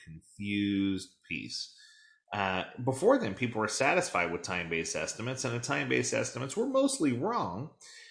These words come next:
but it still was better than whatever they had before.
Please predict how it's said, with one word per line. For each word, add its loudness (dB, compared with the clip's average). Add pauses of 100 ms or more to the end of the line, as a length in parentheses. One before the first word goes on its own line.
(180)
but 4
it 0
still 4
was 6
better 8
than 2
whatever 6
they 4
had 4
before. 0